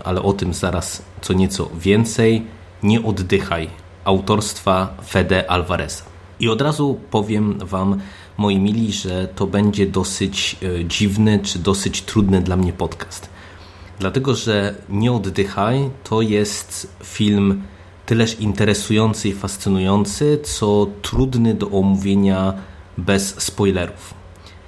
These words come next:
Dlatego, że bardzo łatwo, wydaje mi się, popsuć tutaj, e, pewne elementy tego filmu, które przesądzają o tym, że jest on tak dobry i tak interesujący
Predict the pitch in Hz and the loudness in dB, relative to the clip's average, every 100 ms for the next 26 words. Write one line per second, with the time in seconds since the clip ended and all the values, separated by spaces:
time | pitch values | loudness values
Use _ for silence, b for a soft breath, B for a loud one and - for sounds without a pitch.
0 | B - 190 120 131 120 113 104 98 98 | B 0 2 2 2 0 2 2 0 -2
1 | - - - - - - - - 101 117 | -10 -18 -20 -20 -20 -20 -20 -14 -2 0
2 | 139 123 117 101 104 104 - 95 95 95 | 2 2 4 4 2 0 -4 -4 -2 0
3 | 98 92 95 92 - 113 135 135 - - | 2 2 0 -2 -2 2 2 0 -4 -2
4 | 120 - - 113 - - 104 104 98 98 | -2 0 -2 -2 -4 -6 -4 0 2 2
5 | 98 B B B - 92 87 113 110 113 | 0 B B B -8 -8 -2 0 2 2
6 | 101 101 107 110 104 95 95 - - 101 | 2 4 4 4 2 0 -2 -4 -6 -2
7 | 98 113 131 147 143 - 113 120 110 104 | 0 2 2 0 -2 -6 -2 0 2 0
8 | 101 - - - - - - 104 104 98 | -2 -6 -18 -20 -18 -8 -4 -2 0 0
9 | 107 110 101 - 104 - 104 104 98 98 | 2 0 0 -2 -6 -2 0 0 -2 -2
10 | 90 92 92 B B B B 101 101 - | -2 -2 -4 B B B B -2 -2 -2
11 | 104 98 107 117 98 110 110 113 - - | -2 -2 -2 -4 0 0 0 0 -2 -2
12 | 107 - 98 98 95 - 92 95 95 - | -2 0 0 0 -2 -2 0 0 0 0
13 | 95 95 95 | 0 2 0